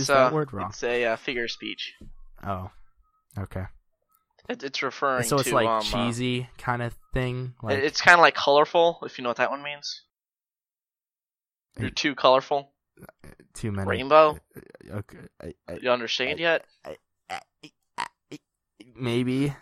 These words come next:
Speaker 1: I,
Speaker 2: Okay, just forget it,
Speaker 1: yeah,
Speaker 2: okay?
Speaker 1: okay. <laughs>
Speaker 2: Just forget it. Everyone on the podcast will understand.
Speaker 1: Let's
Speaker 2: And then
Speaker 1: just move on.
Speaker 2: Yeah.
Speaker 1: <laughs>
Speaker 2: Okay, so that, that's pretty much it for my topics. I might add another one,
Speaker 1: Mm.
Speaker 2: depending on time,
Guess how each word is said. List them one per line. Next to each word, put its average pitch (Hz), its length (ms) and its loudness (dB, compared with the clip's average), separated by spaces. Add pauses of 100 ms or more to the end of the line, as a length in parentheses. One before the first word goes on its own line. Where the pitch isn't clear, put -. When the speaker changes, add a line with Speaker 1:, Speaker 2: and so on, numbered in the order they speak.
(220)
Speaker 1:
I, 185 140 2
Speaker 2:
Okay, 120 180 -2
just 131 180 -4
forget 107 300 0
it, 107 100 -4
Speaker 1:
yeah, 104 140 0
Speaker 2:
okay? 127 260 2
Speaker 1:
okay. 135 380 6
<laughs> - 0 -
Speaker 2:
Just 127 200 2
forget 110 260 -8
it. 120 120 -6
Everyone 147 480 4
on 123 240 2
the 120 60 -14
podcast 127 560 8
will 113 100 -2
understand. 117 380 -8
Speaker 1:
Let's 147 300 2
Speaker 2:
And 220 100 0
then 226 60 4
Speaker 1:
just - 160 -6
move 175 500 -2
on. 139 760 -10 (600)
Speaker 2:
Yeah. 110 280 2
Speaker 1:
<laughs> - 60 -12 (1040)
Speaker 2:
Okay, 147 440 4
so 131 300 4
that, - 180 -6
that's 170 120 -4
pretty 151 200 -16
much 117 420 -4
it 120 180 -2 (240)
for 120 240 -4
my 110 200 -2
topics. 117 500 -2
I 143 60 -6
might 143 160 2 (200)
add 117 200 4
another 110 260 -6
one, 107 200 -10
Speaker 1:
Mm. 98 220 -8 (540)
Speaker 2:
depending 135 300 0
on 107 80 -6
time, 110 420 -4